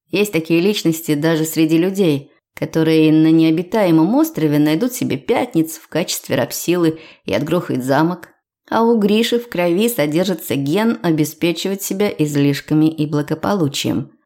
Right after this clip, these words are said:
Он, кажется, не пропадет, когда все вокруг пропадут. Немного жаль, на самом деле – Ему для настоящей человечности и не хватает капли уязвимости. Но само это мировоззрение меняло и меня.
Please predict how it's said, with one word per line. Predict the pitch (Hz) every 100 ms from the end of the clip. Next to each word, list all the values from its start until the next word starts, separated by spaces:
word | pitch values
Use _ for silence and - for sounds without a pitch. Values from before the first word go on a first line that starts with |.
| _ -
Он, | - 247 -
кажется, | - 185 185 - - 151
не | 151 180
пропадет, | 190 147 143 139 139 190 170
когда | - 131 131
все | 135 - 220
вокруг | 151 135 160 190 - -
пропадут. | - - 87 151 170 - _ _ _ -
Немного | 180 196 202
жаль, | 214 233 160 147 - _
на | -
самом | 143 147 151 170
деле – | 233 226 165 - _ _
Ему | 143 - 175 214 214
для | 185 180
настоящей | 170 165 175 196 208 170
человечности | - 160 180 214 - 175 - 160
и | 160
не | 160
хватает | 160 180 180 294 175 - _
капли | - 175 160 143
уязвимости. | 143 165 175 196 196 143 - 120 139 _ _ _ -
Но | 220 233 233
само | 233 160 185 269
это | 294 277 226
мировоззрение | 220 208 196 196 185 190 196 190 175
меняло | 156 147 143 151 156
и | 160 175
меня. | 170 190 214 240 156